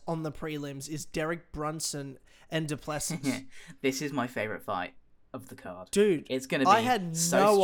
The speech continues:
Speaker 2: stupid.
Speaker 1: idea this, this was on the card. It's not gonna be good, and I think, I think, um, du Plessis wins this fight too.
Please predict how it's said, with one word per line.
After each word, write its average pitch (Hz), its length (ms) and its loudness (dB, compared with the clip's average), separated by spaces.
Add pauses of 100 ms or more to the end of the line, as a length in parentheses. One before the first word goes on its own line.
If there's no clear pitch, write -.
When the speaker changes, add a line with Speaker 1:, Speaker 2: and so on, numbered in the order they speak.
Speaker 2:
stupid. 160 180 2
Speaker 1:
idea 143 300 -2
this, - 260 -14 (440)
this 165 280 -4
was 147 120 -6
on 151 100 -4
the 147 80 -8
card. 175 220 -6
It's 208 180 4
not 247 120 8
gonna 247 140 2
be 190 120 0
good, 165 300 -2
and 180 160 -6
I 185 140 -2
think, - 400 -10 (400)
I 185 120 0
think, 208 420 -8
um, 165 440 -2
du 156 100 -6
Plessis 151 420 -4
wins 147 260 -6
this - 120 -12
fight 127 320 -12
too. 127 180 -12